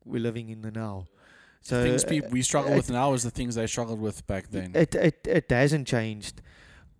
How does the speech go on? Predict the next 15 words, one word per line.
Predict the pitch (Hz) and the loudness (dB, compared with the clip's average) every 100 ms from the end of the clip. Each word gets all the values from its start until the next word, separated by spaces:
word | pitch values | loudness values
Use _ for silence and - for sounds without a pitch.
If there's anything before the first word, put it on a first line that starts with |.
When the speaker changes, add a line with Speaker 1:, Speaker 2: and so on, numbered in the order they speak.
| _ _ _ - - _ | _ _ _ -20 -20 _
Speaker 1:
God | 123 131 156 | 4 8 8
is | 143 120 | 6 2
unchanging. | 123 127 - 127 123 120 104 104 101 - _ _ _ | -2 -6 -2 -2 -2 -6 -8 -10 -14 -20 _ _ _
In | 185 180 151 - _ _ 151 | -2 -2 -6 -12 _ _ -4
certain | - 202 190 180 151 | 4 4 4 -2 -2
situations | 160 - 127 123 135 135 120 113 | -2 2 2 2 0 -4 -8 -10
in | 143 123 | -10 -4
your | 127 123 | 0 0
life | 117 127 117 - - - - - - - _ | 2 2 0 -4 -12 -18 -20 -20 -20 -20 _
where | 139 120 117 | -2 0 0
things | - 143 131 | -2 -4 -2
feel | - 147 135 | -4 0 0
like | 117 110 - | 0 -4 -6
it's | 107 - | -8 -6
changing, | 139 135 127 113 107 101 | -4 -4 -4 -10 -16 -20